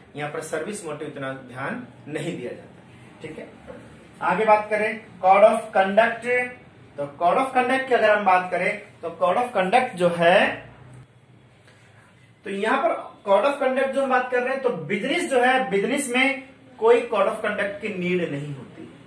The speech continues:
बिजनेस में किसी प्रकार की आचार संहिता की आवश्यकता नहीं होती।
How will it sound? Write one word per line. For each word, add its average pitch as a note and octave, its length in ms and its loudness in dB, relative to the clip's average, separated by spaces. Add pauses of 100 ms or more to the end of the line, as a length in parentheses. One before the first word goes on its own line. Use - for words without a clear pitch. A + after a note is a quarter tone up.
(280)
बिजनेस G#3+ 380 -2
में B3 180 -2
किसी C#4+ 280 -6
प्रकार G#3 400 0
की A3+ 180 -4
आचार G3 460 2
संहिता G#3 420 -4
की A#3 500 -10 (720)
आवश्यकता F3+ 600 0 (600)
नहीं E3 220 -4
होती। G#3+ 300 -8